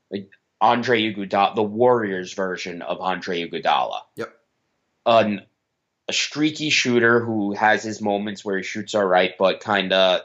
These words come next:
Speaker 1: levels out between, like, thirty-three and thirty-six percent. Does some playmaking away from the ball and can be your just glue guy on defense that defends anyone and everyone.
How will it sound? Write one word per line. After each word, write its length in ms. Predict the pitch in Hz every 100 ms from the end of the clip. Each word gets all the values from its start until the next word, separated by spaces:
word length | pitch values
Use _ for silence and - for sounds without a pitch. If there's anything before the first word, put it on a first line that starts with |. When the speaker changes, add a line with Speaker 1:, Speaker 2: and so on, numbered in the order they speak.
| _
Speaker 1:
levels 460 | 110 98 95 101 98
out 260 | 90 90
between, 300 | - - 92
like, 200 | 82 82
thirty-three 680 | - 98 92 85 - 90 82
and 200 | 87 85
thirty-six 480 | 90 82 - 87 -
percent. 540 | 87 - 85 82 - _ _ _ _ _ _ _ _ _ _ _ _
Does 280 | - 117 -
some 220 | - 104
playmaking 1000 | - 120 117 117 117 117 120 117 120 113
away 300 | 110 110 107
from 180 | 98 107
the 80 | 98
ball 400 | 101 95 95 95
and 200 | 98 95
can 160 | 101
be 240 | 95 104 101
your 160 | 98
just 280 | 92 92 -
glue 280 | 101 107 101
guy 260 | 95 92
on 160 | 87 87
defense 480 | 90 85 - 78 -
that 240 | 90 -
defends 480 | 87 - 90 85 85
anyone 680 | 92 90 87 87 85 85 80
and 160 | 92 82
everyone. 680 | 80 - 76 69 67 -